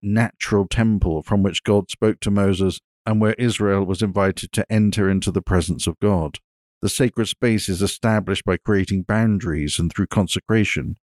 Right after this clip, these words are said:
Purity is paramount. Israel stands in this sacred space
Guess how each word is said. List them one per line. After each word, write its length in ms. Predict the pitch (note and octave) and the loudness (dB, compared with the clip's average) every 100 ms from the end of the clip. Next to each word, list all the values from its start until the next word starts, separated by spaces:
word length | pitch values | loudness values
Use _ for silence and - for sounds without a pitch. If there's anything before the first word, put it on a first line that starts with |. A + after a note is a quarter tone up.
| - | -10
Purity 540 | - B2+ G#2 G2 F2 | -2 0 0 -2 -2
is 140 | D#2+ D#2 | -2 -2
paramount. 800 | G2 G#2+ G#2 E2+ D#2 - - - _ _ - | -2 0 2 0 -2 -6 -8 -12 _ _ -4
Israel 460 | A#2+ A#2 A#2+ A#2+ A2 | -2 0 0 0 0
stands 640 | - B2+ A#2 A2 A2 G#2 | -2 -2 0 2 0 -2
in 240 | - A2+ A2+ | -2 0 2
this 220 | A2 - | 0 0
sacred 340 | G#2 F2+ G2+ | -2 0 -4
space 460 | - F#2+ F#2 F2 | -2 0 0 0